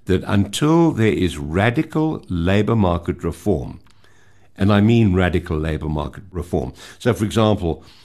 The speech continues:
we've got to stop the extension of centralised bargaining agreements through bargaining council. We've got to relook this whole issue of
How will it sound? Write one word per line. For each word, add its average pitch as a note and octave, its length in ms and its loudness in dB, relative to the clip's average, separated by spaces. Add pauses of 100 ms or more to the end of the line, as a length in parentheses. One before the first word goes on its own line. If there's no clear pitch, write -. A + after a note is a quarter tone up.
(120)
we've G2+ 260 2
got G#2+ 320 -2
to G2+ 80 -6
stop - 380 -2
the F#2+ 140 2
extension G2 760 0
of - 240 -4
centralised E2+ 640 -2
bargaining E2 480 -2
agreements E2+ 600 -2 (240)
through G2 180 0
bargaining D#2+ 480 -2
council. - 560 -8 (460)
We've G#2 220 0
got A2 260 0
to G2+ 100 2
relook F#2+ 480 2
this F2+ 200 -2
whole G2+ 380 0
issue F#2 480 0 (260)
of F2 260 -2